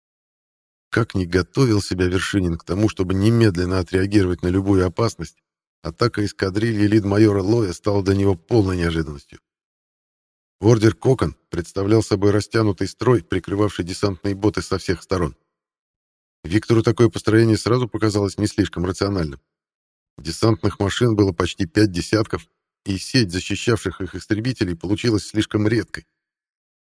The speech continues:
Этой уязвимостью и воспользовался Лой, нанеся концентрированный удар всеми силами на узком участке строя имперцев.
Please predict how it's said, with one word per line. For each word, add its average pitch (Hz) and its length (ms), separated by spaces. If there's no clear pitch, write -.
Этой 127 440
уязвимостью 104 800
и 101 100
воспользовался 90 840
Лой, 107 340
нанеся 104 400
концентрированный 104 840
удар 107 200
всеми 107 280
силами 101 400
на 90 160
узком 104 280
участке 95 400
строя 92 380
имперцев. 85 440